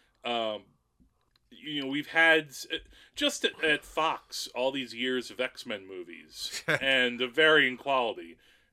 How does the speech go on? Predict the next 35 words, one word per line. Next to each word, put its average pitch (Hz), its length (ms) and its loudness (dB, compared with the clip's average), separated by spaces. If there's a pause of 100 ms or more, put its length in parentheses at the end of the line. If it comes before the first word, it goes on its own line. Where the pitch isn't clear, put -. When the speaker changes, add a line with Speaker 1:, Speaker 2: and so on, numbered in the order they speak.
(160)
Speaker 1:
and 123 260 -2
then 127 460 -2 (440)
it, 139 140 -2 (380)
you 156 140 -2
have 165 220 2
this 160 200 -2
one 160 180 0
character 147 680 0
who 127 560 -4 (400)
can 127 140 -8
basically 143 420 -2
be, 131 380 -2
like, 127 300 2
the 131 60 -8
Marx 151 280 -2
brother 95 580 -6
of, 101 200 -6 (120)
uh, 107 420 -2
of 110 60 -14
the 110 80 -8
comic 127 340 -4
book 110 180 -12
universe. 87 520 -16
Speaker 2:
He's 180 240 -6
like 202 500 -8 (1120)
Speaker 1:
Or 190 260 2
Wayne, 170 520 -2
or, 143 140 -2
or 139 160 -2
Wayne 135 220 -2
in 123 100 -4
Wayne's 117 260 -6
World. 92 240 -12
Speaker 2:
He's 202 320 -8
like 233 360 0